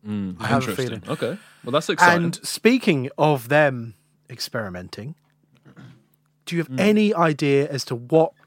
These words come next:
Speaker 2: would open up Phase Four? Is there anything you want to see open up Phase Four? Something entirely new? Um, see some old people returning? 'Cause, you know, it's a new saga, but we've still got a lot of people still hanging about.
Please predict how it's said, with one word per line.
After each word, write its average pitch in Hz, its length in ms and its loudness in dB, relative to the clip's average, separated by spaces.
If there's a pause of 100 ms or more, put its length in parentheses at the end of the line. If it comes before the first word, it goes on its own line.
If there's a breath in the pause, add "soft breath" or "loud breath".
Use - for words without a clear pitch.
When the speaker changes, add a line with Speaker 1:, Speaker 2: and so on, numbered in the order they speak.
(180)
Speaker 2:
would 135 220 -4 (140)
open 156 340 4
up - 400 0 (140)
Phase 123 440 -2
Four? 151 440 4 (240 loud breath)
Is 147 100 -2
there 165 60 0
anything 165 240 -2
you 143 100 -2
want 151 140 -4
to 131 60 -10
see 208 500 2
open 170 320 4
up 160 140 0
Phase 156 320 0
Four? 151 320 0 (240 loud breath)
Something 160 320 0
entirely 143 520 2
new? 208 480 4 (340 soft breath)
Um, 127 440 0 (220)
see - 220 0
some 151 160 -2
old 170 380 4
people 180 300 2
returning? 180 420 2
'Cause, 220 160 -2
you 269 140 -4
know, 233 180 6 (220 loud breath)
it's - 120 -8
a 233 40 2
new 240 140 6
saga, 143 440 4
but 117 60 -6
we've 185 200 0
still 311 220 0
got 139 200 2
a 127 40 -2
lot 135 140 2
of 113 60 -8
people 135 260 -2
still 127 200 -2
hanging 117 240 -4
about. 143 340 -4